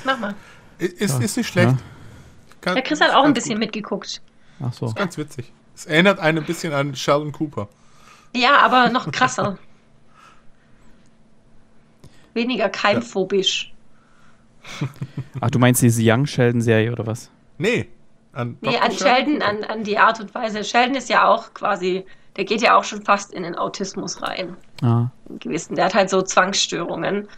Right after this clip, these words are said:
Speaker 3: Hm.
Speaker 1: ähm, auf eine charmante Weise. Und, ähm, hier bei The Good Doctor ist es halt wirklich, ähm,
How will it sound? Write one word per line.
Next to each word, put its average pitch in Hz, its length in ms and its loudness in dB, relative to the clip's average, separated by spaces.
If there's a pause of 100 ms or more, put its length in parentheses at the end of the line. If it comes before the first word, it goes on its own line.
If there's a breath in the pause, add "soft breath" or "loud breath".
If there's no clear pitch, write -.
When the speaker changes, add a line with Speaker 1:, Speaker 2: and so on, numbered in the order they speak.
Speaker 3:
Hm. 110 300 0
Speaker 1:
ähm, 196 480 2
auf 202 180 2
eine 202 80 -2
charmante 190 480 2
Weise. 175 320 4
Und, 190 220 -2 (400 soft breath)
ähm, 185 320 0
hier 202 260 2
bei 202 160 4
The 196 100 -2
Good 196 240 2
Doctor 233 340 4
ist 196 160 2
es 202 120 -6
halt 196 160 2
wirklich, 202 380 -2
ähm, - 360 -6